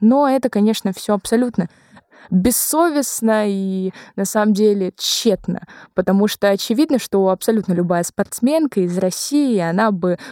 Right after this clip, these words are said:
получила бы эти бы десять баллов и была бы впереди планеты всей, и мы бы всё равно одержали бы победу. Но,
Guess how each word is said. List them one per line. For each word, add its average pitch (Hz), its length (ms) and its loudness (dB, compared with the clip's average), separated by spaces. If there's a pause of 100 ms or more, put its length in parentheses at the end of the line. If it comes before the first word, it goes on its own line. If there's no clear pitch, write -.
(100)
получила 233 460 4
бы 190 160 2
эти 185 180 -4
бы 170 140 -2
десять 226 420 -2
баллов 226 480 2 (200)
и 214 380 4
была 180 320 0
бы 175 120 -4
впереди 196 420 -2
планеты 185 460 -2
всей, 294 460 -4
и 180 140 -2
мы 214 160 4
бы 202 120 -2
всё - 220 -6
равно 190 220 0
одержали 185 540 0
бы 180 160 -2
победу. 170 500 -4
Но, 277 340 2